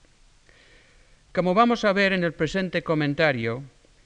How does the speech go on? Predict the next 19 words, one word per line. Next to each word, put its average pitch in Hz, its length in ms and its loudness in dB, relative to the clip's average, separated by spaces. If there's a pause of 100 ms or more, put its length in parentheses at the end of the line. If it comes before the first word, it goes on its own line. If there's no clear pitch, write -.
(160)
no 220 160 2
se 160 160 0
trata 185 400 0
solo 185 420 0
de 147 120 0
dos 170 420 2
o 127 100 -2
más 160 300 0
interpretaciones 147 1000 -4
discrepantes 135 960 -4 (240)
sobre 131 320 -2
la 127 220 0
obra 143 260 0
de 113 120 -6
Cernuda, 117 540 -4 (180)
o 110 100 -6
no 139 140 -2
solo 131 500 -4 (300)
de 110 320 -4